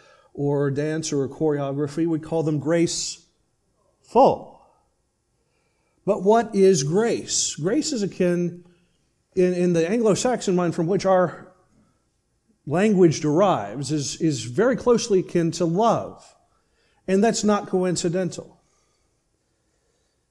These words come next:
The grace, the words for grace found in your Bible originate both in Hebrew and Greek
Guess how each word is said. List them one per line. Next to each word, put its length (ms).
The 140
grace, 560
the 220
words 420
for 200
grace 380
found 380
in 160
your 380
Bible 640
originate 800
both 240
in 120
Hebrew 360
and 140
Greek 340